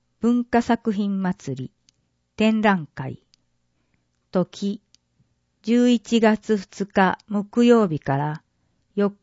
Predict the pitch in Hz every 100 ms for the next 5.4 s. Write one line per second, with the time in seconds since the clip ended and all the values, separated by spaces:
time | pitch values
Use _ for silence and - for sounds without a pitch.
0 | _ 185 180 - _ - 196 202 220 185
1 | 147 143 - _ _ _ _ _ _ _
2 | _ 196 208 190 180 151 139 _ _ _
3 | - 254 208 196 151 139 156 151 _ _
4 | _ _ 214 208 190 143 - _ 196 196
5 | 214 202 139